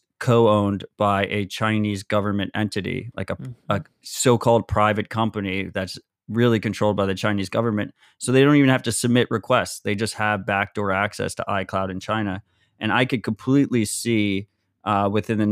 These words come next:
Speaker 1: next few years, this exact tool being used, uh, to filter out to see if anyone has Tiananmen Square photos on their, on their device. Like, that would not surprise me at all one bit.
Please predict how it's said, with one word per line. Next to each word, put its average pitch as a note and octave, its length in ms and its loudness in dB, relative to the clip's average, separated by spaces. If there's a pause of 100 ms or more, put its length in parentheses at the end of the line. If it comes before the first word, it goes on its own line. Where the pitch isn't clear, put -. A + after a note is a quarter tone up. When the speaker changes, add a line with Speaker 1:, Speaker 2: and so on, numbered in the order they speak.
Speaker 1:
next G#2+ 180 -4
few G#2+ 140 -4
years, G#2 480 0
this G#2+ 240 -4
exact G#2 540 -2 (180)
tool B2 320 0
being G#2 340 0
used, G2+ 520 -4 (400)
uh, G2+ 320 2 (720)
to A#2 120 2
filter A#2+ 460 2
out A#2 360 2
to A#2 80 -6
see B2+ 200 -2
if A#2+ 120 0
anyone A#2+ 300 0
has A2+ 220 -2
Tiananmen A#2 420 -2
Square B2 360 0
photos F2+ 440 -6
on G1+ 160 -8
their, G1+ 320 -10
on G1+ 220 -6
their - 140 -8
device. - 520 -12 (140)
Like, G2+ 200 -6
that A2+ 160 2
would A2 100 0
not G#2 200 0
surprise G2 380 -2
me F#2+ 140 -4
at G2 100 -4
all F#2+ 200 -2
one F#2 180 -6
bit. F2+ 220 -8